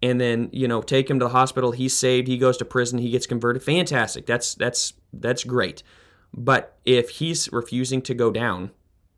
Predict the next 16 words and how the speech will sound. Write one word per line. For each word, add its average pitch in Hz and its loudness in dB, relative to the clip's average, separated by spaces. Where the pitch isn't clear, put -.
until 113 0
he's 113 -8
killed, 117 -2
that's 107 -6
what 104 0
it's 98 -6
gonna 98 -4
take. 73 -8
So 127 0
I 135 4
really 190 2
think 160 -4
it's 131 -4
about 120 0
the 110 -2
threat, - -4